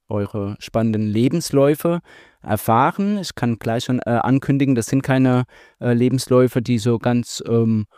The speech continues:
super straight sind, wie man sich das vielleicht mit, äh, sechzehn vorstellt, wie das, äh, mal später zu,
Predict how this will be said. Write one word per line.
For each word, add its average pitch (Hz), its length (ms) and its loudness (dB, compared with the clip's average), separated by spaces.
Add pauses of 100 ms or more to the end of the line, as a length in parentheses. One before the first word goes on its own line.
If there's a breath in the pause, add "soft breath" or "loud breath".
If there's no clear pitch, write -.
(260 soft breath)
super 139 360 0
straight 135 360 0
sind, 143 240 0
wie 131 100 2
man 127 120 2
sich 120 180 -6
das 120 140 -8
vielleicht 120 340 -2
mit, 123 280 -4
äh, 113 180 -2
sechzehn 123 640 0
vorstellt, 143 720 0
wie 131 120 2
das, 123 280 -4
äh, 127 200 0
mal 120 220 0
später 127 420 0
zu, 123 400 2